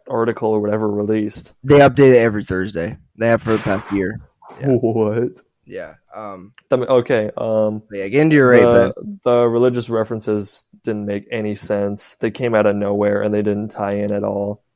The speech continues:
Speaker 1: They just threw that in to try and be fake deep again. But yeah, if you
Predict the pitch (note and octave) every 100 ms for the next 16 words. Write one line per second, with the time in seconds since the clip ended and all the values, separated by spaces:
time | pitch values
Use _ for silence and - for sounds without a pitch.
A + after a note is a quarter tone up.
0 | - A#2+ A2+ - A#2+ A2 G#2 G#2+ G#2+ G2+
1 | G#2 G#2 G#2 A2+ G#2 - G#2+ A#2 - A#2+
2 | A#2 C3 - - _ _ _ _ _ _
3 | _ _ C#3+ C#3+ C#3 - E3+ D#3+ C#3+ C#3+
4 | - D3 C#3